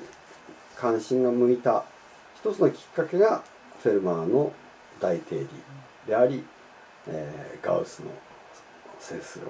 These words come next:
である。だからアリスメティカルプロパティっていうのはそういう数論的な諸性質。数論的な、だから諸性質は単に、だから加減乗除に関して閉じてるとかそういうだけじゃなくて、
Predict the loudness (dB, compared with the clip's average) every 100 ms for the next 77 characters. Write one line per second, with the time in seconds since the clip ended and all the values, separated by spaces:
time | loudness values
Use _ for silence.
0 | -14 -14 -16 -18 -20 -20 -4 4 10 10
1 | 10 8 10 6 6 4 4 4 2 -4
2 | -2 -2 -2 0 0 -2 -6 -8 0 4
3 | 6 4 2 0 2 2 -2 4 4 4
4 | -4 -18 -20 -20 -20 -20 -20 -10 2 6
5 | 6 8 8 8 6 4 2 6 6 6
6 | 2 2 4 6 8 6 4 2 -2 -6
7 | -10 0 4 4 6 4 4 2 0 -4
8 | -2 -2 0 0 0 -2 0 2 0 0
9 | 0 2 2 4